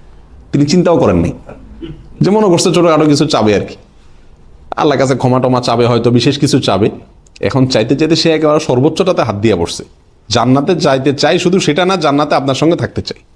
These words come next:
সবচেয়ে বড়টা হাত দিছে না? নবী আলাইহিস সালাতু ওয়াস সালাম বলেন যে, "আওয়া গায়রা যালিক, এছাড়া আর কোনো চাহিদা আছে নি তোমার, সেটা বলো।" লোকটা বলে, "কুলতু হুয়া যাক, আমার চাহিদা সেটাই একটাই, আর কোনো চাহিদা নেই, আমার ওইটাই লাগবে।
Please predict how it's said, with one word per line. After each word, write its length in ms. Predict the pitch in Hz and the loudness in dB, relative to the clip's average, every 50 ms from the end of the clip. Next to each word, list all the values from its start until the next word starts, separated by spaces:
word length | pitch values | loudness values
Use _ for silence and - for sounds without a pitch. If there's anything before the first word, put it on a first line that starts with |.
| _ _ _ _ _ _ _ _ | _ _ _ _ _ _ _ _
সবচেয়ে 300 | - - 127 - 160 139 | -6 -6 -4 -2 -2 0
বড়টা 220 | 139 147 302 - 170 | 2 2 2 0 0
হাত 120 | 170 165 | -2 -2
দিছে 200 | 165 180 170 185 | -2 -2 0 -2
না? 80 | 185 254 | -2 -4
নবী 1040 | 320 - - - - - - - - - - - - - - - - _ - 123 | -6 -10 -14 -20 -20 -20 -20 -20 -20 -20 -20 -20 -20 -20 -20 -20 -20 _ -4 -2
আলাইহিস 260 | 127 135 147 139 131 135 | 0 2 2 0 0 0
সালাতু 180 | 139 120 127 | -2 0 0
ওয়াস 80 | 120 - | -2 0
সালাম 180 | 131 113 110 | -2 -2 0
বলেন 160 | 110 104 101 98 | 0 0 0 0
যে, 80 | 101 95 - - | -2 -4 -4 -4
"আওয়া 240 | - 135 147 147 131 | -4 -2 0 0 2
গায়রা 260 | 113 107 101 95 92 | 2 2 2 2 2
যালিক, 320 | 85 87 82 80 82 85 - | 2 0 0 -2 -2 -2 0
এছাড়া 280 | 120 120 - 156 156 | -2 0 0 0 0
আর 80 | 156 147 | 0 0
কোনো 160 | 131 139 143 | 0 0 0
চাহিদা 320 | 131 - 110 101 101 104 98 | 0 0 0 0 2 2 0
আছে 140 | 85 - | 0 0
নি 80 | 90 85 | -2 -2
তোমার, 180 | - 82 80 - | -2 -2 -4 -4
সেটা 220 | - - - 73 | -4 -2 -2 -2
বলো।" 180 | 65 - - - - - - - - - - - - - - - - - - - - - - - - - - - - - - - | -2 -4 -8 -12 -14 -18 -20 -20 -20 -20 -20 -20 -20 -20 -20 -20 -20 -20 -20 -18 -18 -18 -16 -16 -16 -16 -18 -20 -12 -4 -2 0
লোকটা 240 | 127 123 - - 107 | 0 0 -2 -2 0
বলে, 280 | 98 98 95 90 90 - - - - - - - - - - | 0 2 2 0 0 -2 -4 -8 -16 -18 -20 -20 -20 -14 -6
"কুলতু 340 | - 160 165 165 160 151 127 | -2 0 2 2 2 2 2
হুয়া 260 | 127 123 117 113 107 | 2 4 2 2 2
যাক, 420 | 95 95 98 92 87 87 - - | 0 0 0 0 -2 -4 -6 -4
আমার 120 | 101 101 107 | -4 -2 -2
চাহিদা 320 | - - 104 104 98 101 | -2 -2 -2 0 0 -2
সেটাই 280 | - - 90 87 85 82 | -2 -2 -2 -2 -2 -2
একটাই, 300 | 85 - - - 90 90 - - - - - - - | -2 -4 -4 -6 -6 -6 -6 -10 -16 -20 -20 -20 -10
আর 100 | - - | -8 -8
কোনো 200 | - - 104 98 | -6 -4 -2 -2
চাহিদা 280 | 80 - 90 87 80 80 | -2 0 -2 -2 -2 -4
নেই, 100 | - - - - - - - - - - - - - - - - - - - - | -6 -8 -12 -14 -16 -16 -16 -16 -16 -16 -16 -16 -16 -16 -16 -16 -14 -14 -10 -6
আমার 200 | - 101 123 131 | -2 0 0 2
ওইটাই 280 | 127 123 120 123 120 117 | 2 2 2 2 0 2
লাগবে। 340 | 104 98 87 82 - 85 | 0 -2 -2 -4 -4 -6